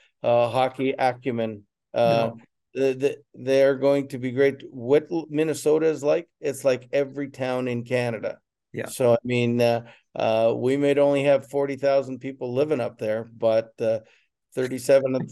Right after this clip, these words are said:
Speaker 1: thousand of the, thirty-seven million of them play hockey. So it's all good.
Speaker 2: All right. Uh, one last message before we go. Gabby's getting a colonoscopy this week. I had one last year, and everybody should out.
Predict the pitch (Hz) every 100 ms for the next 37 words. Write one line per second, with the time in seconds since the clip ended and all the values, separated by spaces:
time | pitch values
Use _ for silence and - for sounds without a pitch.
0 | - 135 151 147 127 123 123 131 127 160
1 | 147 - 151 139 139 139 135 131 123 127
2 | 123 135 135 135 139 113 107 - 120 117
3 | 117 131 131 120 110 - _ _ _ _
4 | _ _ _ _ _ _ _ 143 170 165
5 | 165 165 _ _ - 180 185 185 175 175
6 | 233 240 240 226 202 233 226 175 160 165
7 | 214 202 185 202 196 170 160 - - 147
8 | 131 202 247 240 190 160 233 208 196 220
9 | 226 208 202 214 214 - 156 170 170 165
10 | 160 170 165 - - 180 202 196 180 180
11 | 175 180 175 - 170 175 180 185 - 151
12 | 151 156 156 151 - - 175 180 180 170
13 | 160 170 165 147